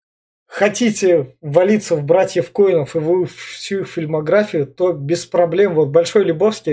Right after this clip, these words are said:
идеальная точка вхождения. Там дальше будет вам еще больше иронии, еще больше крутости и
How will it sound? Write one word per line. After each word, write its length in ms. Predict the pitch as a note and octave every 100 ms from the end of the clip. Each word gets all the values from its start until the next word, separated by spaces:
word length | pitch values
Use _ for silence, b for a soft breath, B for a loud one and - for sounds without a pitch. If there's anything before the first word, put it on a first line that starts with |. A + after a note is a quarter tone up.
| D3
идеальная 420 | D3 E3+ F#3 E3
точка 320 | C#3+ E3 - C#3+
вхождения. 580 | - D3+ C3+ G3+ D#3+ C3
Там 340 | F#3+ G3+ F3
дальше 380 | E3+ F3 - D#3+
будет 420 | D3 E3 E3 D#3
вам 260 | D3+ D3 C3+ B B B
еще 240 | F3 A3
больше 420 | F3+ F3+ C#3+ F3 E3
иронии, 360 | F3+ G#3 E3
еще 240 | D3 - E3
больше 320 | D#3+ - D3
крутости 560 | - G3+ G3+ C3+ -
и 220 | D3 C#3+